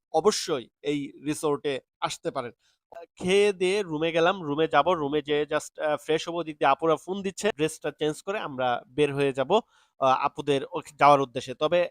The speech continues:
পুরো কাপ্তাই ব্লগটা আমার কাছে মনে হচ্ছে আমরা যদি অন্য সময় আসতাম এতটা মজা পেতাম না। এখন যেহেতু ভাইয়া আপুরা আছে, বাচ্চারা আছে, একসাথে অনেক মানুষ যদি একসাথে আমরা কোনো জায়গায় যাই, সেই জায়গাটা সত্যি উপভোগ করা হয়।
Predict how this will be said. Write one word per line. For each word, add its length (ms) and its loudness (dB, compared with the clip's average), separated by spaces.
পুরো 300 6
কাপ্তাই 520 -2
ব্লগটা 340 -2
আমার 180 0
কাছে 200 -6
মনে 200 -2
হচ্ছে 340 -4
আমরা 240 -4
যদি 160 -10
অন্য 360 6
সময় 280 0
আসতাম 300 -6
এতটা 380 -4
মজা 300 -4
পেতাম 360 -6
না। 120 -2
এখন 220 0
যেহেতু 300 -2
ভাইয়া 300 2
আপুরা 280 2
আছে, 200 -2
বাচ্চারা 540 2
আছে, 280 -2
একসাথে 520 -4
অনেক 420 0
মানুষ 320 2
যদি 180 -4
একসাথে 380 -4
আমরা 260 0
কোনো 180 0
জায়গায় 320 0
যাই, 220 0
সেই 200 -8
জায়গাটা 360 -8
সত্যি 340 -8
উপভোগ 420 -6
করা 200 -2
হয়। 160 -12